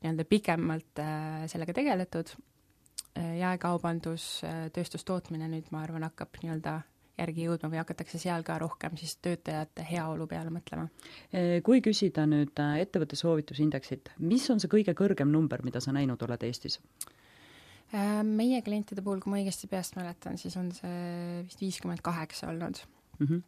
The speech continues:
Speaker 2: okei.
Speaker 1: Et, äh, aga jah, siin ma isegi, äh, ei pane niivõrd kliente nagu kuidagi võrdlusesse, vaid pigem on oluline jälgida siis selle kliendi sees toimuvat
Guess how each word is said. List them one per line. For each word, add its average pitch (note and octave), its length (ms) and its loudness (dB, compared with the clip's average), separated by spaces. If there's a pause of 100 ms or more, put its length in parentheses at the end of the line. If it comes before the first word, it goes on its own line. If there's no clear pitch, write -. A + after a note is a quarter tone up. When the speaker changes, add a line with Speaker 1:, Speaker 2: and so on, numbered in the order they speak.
(220)
Speaker 2:
okei. G3 240 4
Speaker 1:
Et, G3+ 180 -4
äh, F3 320 2 (380)
aga G3+ 160 6
jah, A3+ 200 6
siin A#3+ 220 6
ma A3+ 80 8
isegi, F#3 680 2
äh, F3+ 220 0 (240)
ei F#3+ 180 2
pane G#3 360 6
niivõrd F3+ 360 2
kliente G3+ 420 4
nagu E3 360 -2
kuidagi E3+ 400 -4
võrdlusesse, E3 760 0
vaid E3+ 160 -4 (100)
pigem E3+ 400 0
on E3 120 0
oluline E3 440 0
jälgida E3 340 -4
siis D#3+ 220 -6
selle E3 160 -6
kliendi E3 480 -4
sees E3+ 420 -2
toimuvat E3 460 -2